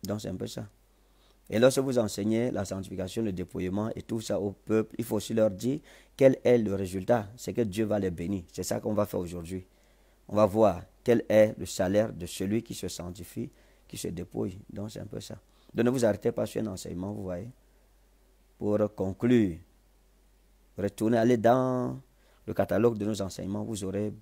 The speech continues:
plein d'enseignements sur la consécration. Peut-être même vous-même, ça va vous scandaliser.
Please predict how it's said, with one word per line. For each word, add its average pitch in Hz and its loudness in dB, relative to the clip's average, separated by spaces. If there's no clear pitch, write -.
plein 151 6
d'enseignements 107 -4
sur - -12
la 95 -8
consécration. - -16
Peut-être 123 6
même 127 4
vous-même, 123 0
ça 95 -2
va 110 2
vous 113 -6
scandaliser. 87 -10